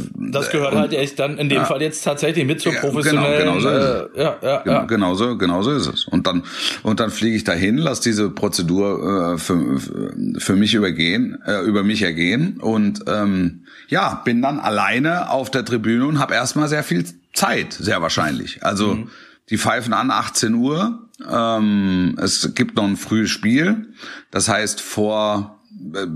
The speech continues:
Speaker 2: siebzehn Uhr dreißig, äh, roundabout, wer, will keiner irgendwas von uns. Ähm, könnte sein, dass wir in der Pause zum ersten Spiel, also sechzehn fünfzehn, ähm,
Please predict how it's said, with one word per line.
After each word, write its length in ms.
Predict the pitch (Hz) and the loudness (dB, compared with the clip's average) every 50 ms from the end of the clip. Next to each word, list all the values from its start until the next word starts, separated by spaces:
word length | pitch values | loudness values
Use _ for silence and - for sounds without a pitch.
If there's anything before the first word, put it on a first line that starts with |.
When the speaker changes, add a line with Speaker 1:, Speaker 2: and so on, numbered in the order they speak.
| 71 67 | -4 -4
Speaker 2:
siebzehn 580 | 80 90 101 127 - - - - 131 117 110 110 | -2 0 0 0 0 0 -2 -2 0 2 2 2
Uhr 800 | 101 104 104 101 98 98 92 90 87 82 80 76 71 64 - - | 2 2 2 2 2 2 0 0 0 0 0 0 0 -2 -2 -2
dreißig, 920 | - - 90 95 98 113 135 131 - 147 147 151 156 - - - - - - - - - - - - | -2 0 0 0 0 0 0 0 0 0 0 0 -2 -4 -6 -12 -14 -16 -16 -16 -18 -20 -20 -16 -10
äh, 40 | - | -6
roundabout, 1000 | - 131 127 123 120 117 117 131 123 120 123 127 113 110 120 123 131 127 104 - - | -6 -4 -4 -4 -4 -2 0 0 2 2 2 0 0 0 -2 -2 -2 -4 -4 -4 -2
wer, 260 | 92 76 67 76 95 | -2 -2 0 0 2
will 200 | 104 120 127 123 | 2 2 2 2
keiner 480 | - - 117 107 113 131 147 151 147 | 0 0 0 0 2 2 0 0 0
irgendwas 460 | 120 123 135 139 147 139 135 139 - - | 0 0 0 2 2 2 2 0 -2 0
von 160 | - 139 135 | 0 2 2
uns. 400 | 131 143 156 196 214 220 - - - - - - - - - - | 4 4 4 2 2 0 -2 -10 -16 -20 -20 -20 -20 -20 -14 -4
Ähm, 380 | - 117 117 107 107 104 101 104 | -2 0 2 2 2 2 0 0
könnte 320 | - 127 117 127 135 110 | 2 2 2 2 2 2
sein, 240 | 98 101 98 107 113 | 0 0 0 0 0
dass 180 | 110 104 - - | 0 -2 0 0
wir 200 | 113 110 107 - | 0 0 2 2
in 160 | - 117 127 | 2 2 4
der 100 | 131 120 | 2 0
Pause 760 | 101 - 101 101 110 113 104 101 113 107 107 104 101 98 - - | 0 0 0 0 0 0 0 0 0 0 0 0 -2 -4 -4 -4
zum 180 | - 110 95 | -2 -2 0
ersten 440 | - 73 92 117 123 - - 139 143 | 2 2 2 0 0 0 0 0 0
Spiel, 420 | - - - 127 139 147 147 147 - | 0 0 0 0 0 2 2 2 0
also 240 | - 95 95 92 | 0 0 0 0
sechzehn 400 | 87 98 95 90 - - 110 98 | 0 0 0 0 0 -2 0 0
fünfzehn, 840 | 90 - - 131 135 127 - - - 135 135 135 135 135 135 135 - - | 0 0 0 0 0 0 -2 0 0 2 2 2 0 0 -2 -4 -6 -4
ähm, 560 | - 98 110 113 113 113 113 110 107 85 - | -2 0 2 2 2 2 2 2 0 0 -2